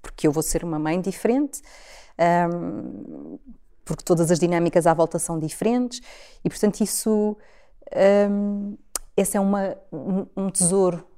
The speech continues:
neste processo, que é o encontro connosco mesmas, eh, com o, o respeito que se, que ganhamos e todos esses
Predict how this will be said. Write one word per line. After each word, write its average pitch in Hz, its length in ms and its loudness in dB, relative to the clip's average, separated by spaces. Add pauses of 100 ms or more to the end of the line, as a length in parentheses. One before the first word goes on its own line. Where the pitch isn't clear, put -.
(200)
neste 175 320 -2
processo, - 680 0 (380)
que - 120 2
é 165 60 8
o 160 180 4
encontro 180 480 -2 (280)
connosco 170 600 -6
mesmas, 196 760 -2 (640)
eh, 170 340 4
com 170 180 -8
o, - 220 -8
o - 40 -4
respeito - 680 4 (140)
que - 80 -6
se, - 160 -6 (180)
que 160 220 -4
ganhamos 180 880 0 (340)
e 226 200 0
todos 220 420 0
esses - 500 0